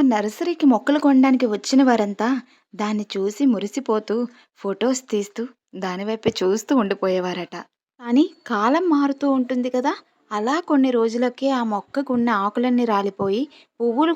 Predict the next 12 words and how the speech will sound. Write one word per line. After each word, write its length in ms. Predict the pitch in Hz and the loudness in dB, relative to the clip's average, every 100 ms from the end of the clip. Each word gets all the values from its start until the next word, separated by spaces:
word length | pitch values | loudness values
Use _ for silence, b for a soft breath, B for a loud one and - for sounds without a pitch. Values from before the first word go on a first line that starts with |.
| 311 | 2
కూడా 180 | 285 277 | 2 4
పూయకుండా 520 | 226 214 208 202 196 262 233 | 4 4 2 0 2 4 4
ఎండిపోవడం 500 | 202 233 247 220 226 - | 2 0 2 2 2 2
ప్రారంభించిందట. 840 | 226 226 220 220 214 - 214 208 208 214 _ _ 247 | 4 4 2 -2 -2 -4 -2 -2 -2 -6 _ _ -6
నర్సరీకి 520 | 247 262 302 392 392 311 | -2 -2 0 0 2 2
వచ్చే 220 | 269 294 277 | 2 0 -2
ప్రతి 220 | 226 285 294 | -2 0 -2
ఒక్కరూ 200 | 269 269 262 | 2 2 4
బాగున్న 400 | 220 214 233 294 285 | 4 6 6 8 8
మొక్కలనే 400 | 262 254 247 247 233 | 8 4 4 4 2
ఇష్టపడి 380 | 208 202 240 294 262 | 0 -2 0 2 2
కొనుక్కొని 400 | 214 220 240 | 0 0 -2